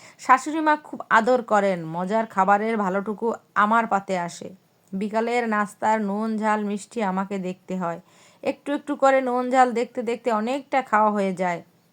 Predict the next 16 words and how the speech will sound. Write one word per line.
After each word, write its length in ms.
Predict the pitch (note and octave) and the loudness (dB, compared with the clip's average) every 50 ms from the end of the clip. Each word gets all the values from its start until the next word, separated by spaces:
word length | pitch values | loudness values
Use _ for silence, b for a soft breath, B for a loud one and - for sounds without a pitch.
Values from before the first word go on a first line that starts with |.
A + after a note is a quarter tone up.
| _ - | _ -2
বাসেত 360 | F3 G3 F#3+ F#3+ - G#3 G3+ - _ | 0 0 0 0 -4 -6 -6 -8 _
প্রায়ই 300 | - A#3 A#3+ A#3+ B3+ A#3+ | -2 -2 0 0 0 0
বলে, 280 | G#3 G3 F3+ E3+ E3+ - b b b b b _ - | 0 -2 -2 -4 -8 -10 b b b b b _ -2
"মা, 240 | A3+ C4 B3+ A#3 - - | 0 2 2 2 0 -2
তুমি 220 | G3+ G3+ G#3+ G#3+ | -4 -6 -6 -6
কি 140 | - - A#3+ | -4 -4 -2
আমার 160 | B3 C4 C4+ | -2 -2 -4
শাশুড়ি? 560 | B3+ - - A3+ F#3+ - B3+ C#4 D4 D4 A#3 - b b b b b b | -6 -4 -4 -4 -2 -2 -2 -2 -2 -2 -4 -6 b b b b b b
আর 140 | b - A3 | b -2 0
মল্লিকা 400 | G3+ G3 F#3+ F#3+ F#3+ G3 A#3+ B3 | 0 2 2 0 0 0 -2 -2
তোমার 240 | A#3+ B3+ C4 C4+ C4+ | -2 0 0 0 0
মেয়ে?" 460 | B3+ A#3 A3 A3 A#3 C4 C4 G#3 F#3+ - _ b b b b b b b b b - | 0 -2 -2 -2 -2 -4 -4 -6 -8 -10 _ b b b b b b b b b -4
মা 260 | G3 A3 A#3 B3 A#3+ | 0 2 4 6 6
অভিমানী 420 | A#3 A3+ G#3+ B3+ C4 C4+ C4 B3+ C4 | 6 6 4 4 2 2 0 0 -2
সুরে 260 | - - B3+ A#3+ A#3 | -2 0 0 0 2
বললেন, 560 | G#3+ A3 G#3 G#3 G#3 G3+ G3 F3+ E3+ D#3 D#3 | 2 2 2 2 2 0 0 -2 -4 -8 -12